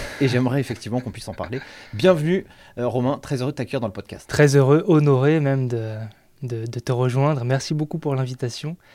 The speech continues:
Speaker 2: Et, euh, et je le dis maintenant encore une fois, merci pour, euh,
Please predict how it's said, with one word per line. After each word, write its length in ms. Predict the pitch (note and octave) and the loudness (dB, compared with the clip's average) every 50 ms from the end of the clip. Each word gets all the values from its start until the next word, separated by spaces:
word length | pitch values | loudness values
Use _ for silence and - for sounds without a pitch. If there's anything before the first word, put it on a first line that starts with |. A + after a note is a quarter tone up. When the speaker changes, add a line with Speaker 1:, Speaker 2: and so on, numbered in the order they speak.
| - - - _ _ - | -20 -20 -20 _ _ 2
Speaker 2:
Et, 160 | C#3+ C#3 C3+ | 4 6 6
euh, 120 | C3 C3+ | 6 4
et 120 | D#3 C#3+ C3+ | 4 4 2
je 100 | B2+ B2 | 4 4
le 100 | C3+ C3+ | 2 2
dis 160 | B2+ C#3+ D3 | 4 4 4
maintenant 360 | C#3+ C#3 C3+ - - D3 C#3 | 4 2 2 0 0 0 0
encore 240 | C3+ - B2+ A#2+ B2 | 0 0 0 -2 -2
une 80 | B2 A2+ | -2 -2
fois, 160 | - D3 C#3 | -2 -4 -2
merci 420 | C3 B2 A2+ - - - C#3+ C#3 | -2 -4 -6 -8 -8 -8 -8 -8
pour, 280 | C3+ - C3 A2+ A#2 | -6 -6 -6 -6 -6
euh, 40 | A2+ | -8